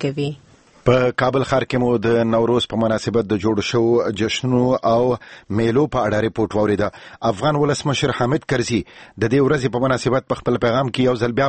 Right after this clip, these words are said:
Speaker 2: پر وسلوالو طالبانو غږ وکړ چې له جګړې لاس واخلي او سولې ته غاړه کېږدي.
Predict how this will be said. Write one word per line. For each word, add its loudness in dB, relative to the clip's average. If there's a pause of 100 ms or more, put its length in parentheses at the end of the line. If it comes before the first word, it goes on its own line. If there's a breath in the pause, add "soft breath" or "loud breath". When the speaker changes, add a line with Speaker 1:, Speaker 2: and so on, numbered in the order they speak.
Speaker 2:
پر 2
وسلوالو 0
طالبانو 0
غږ 0
وکړ -2
چې 2 (480 loud breath)
له 4 (160)
جګړې 0
لاس 0
واخلي 0
او 2
سولې 2
ته 0
غاړه 0
کېږدي. -2